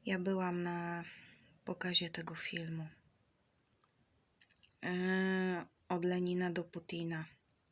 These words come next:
Na tej pierwszej części. E, to był kościół, e, Matki Bożej Różańcowej we Wrocławiu.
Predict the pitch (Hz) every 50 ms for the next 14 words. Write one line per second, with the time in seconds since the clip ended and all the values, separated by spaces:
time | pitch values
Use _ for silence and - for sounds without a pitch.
0 | _ - 180 180 180 185 185 185 185 185 185 185 190 190 196 185 185 180 - -
1 | 185 - - - - 185 175 - - 185 175 170 170 - - - - - 156 165
2 | - - _ _ _ _ _ _ _ _ _ _ - - _ _ _ _ _ _
3 | _ _ _ _ _ _ _ - - _ _ _ _ _ _ _ _ _ - 190
4 | 185 180 180 180 180 180 175 - 196 185 180 190 190 185 190 185 - - - 175
5 | 175 175 - - - - - 170 170 170 175 175 - - _ _ _ _ _ -
6 | - - - - - - - _ _ _ _ - - 165 170 170 170 175 180 180
7 | 180 - - - 185 175 175 180 180 175 175 175 175 175 170 170 170 165 170 170
8 | 175 175 - - 170 170 165 170 170 170 165 165 165 160 165 170 - 175 165 -
9 | - - - 170 170 165 165 - 165 160 165